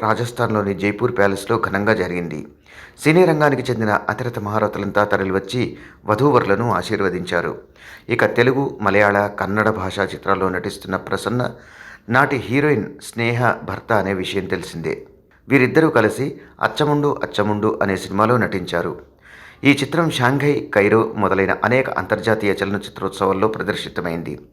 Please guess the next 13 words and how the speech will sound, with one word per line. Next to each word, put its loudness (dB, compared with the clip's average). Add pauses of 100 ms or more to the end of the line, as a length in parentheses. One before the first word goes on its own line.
(140)
ప్రసన్న 2
పూర్తి -2
పేరు 0
ప్రసన్న -2
వెంకటేశన్. -4 (680)
వీరిద్దరి 4
వివాహం 2 (100)
రెండు -2
వేల 2
పన్నెండు -2
మే 2
పదకొండున 2
జరిగింది. -6